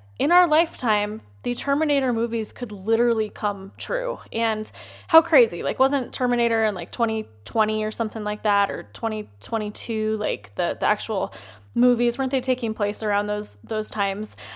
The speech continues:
Um, at least the future, the future version. But with all of the craziness, you know, that we're seeing with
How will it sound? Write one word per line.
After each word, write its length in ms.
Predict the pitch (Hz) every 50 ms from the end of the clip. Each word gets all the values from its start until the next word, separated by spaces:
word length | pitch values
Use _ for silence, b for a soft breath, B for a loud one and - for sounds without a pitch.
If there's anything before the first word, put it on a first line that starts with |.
| B B B
Um, 500 | - 226 202 202 - - - - 202 - - - - - -
at 140 | 240 240 226
least 180 | 226 214 -
the 80 | - 214
future, 540 | - 226 220 214 - - 226 214 214 208 B B B B B B
the 100 | 247 247
future 340 | 247 240 226 - - 240
version. 500 | 208 214 220 220 220 226 220 214 220 220 - - - _ - - - - - - - - -
But 140 | 269 277 247
with 100 | 262 277
all 140 | 269 269
of 80 | 254 208
the 80 | 247 240
craziness, 580 | - - 220 226 226 240 226 220 208 214 -
you 60 | 226
know, 100 | 214 214
that 120 | 208 - 139
we're 100 | 214 214
seeing 300 | - - 220 214 208 214
with 180 | 214 208 -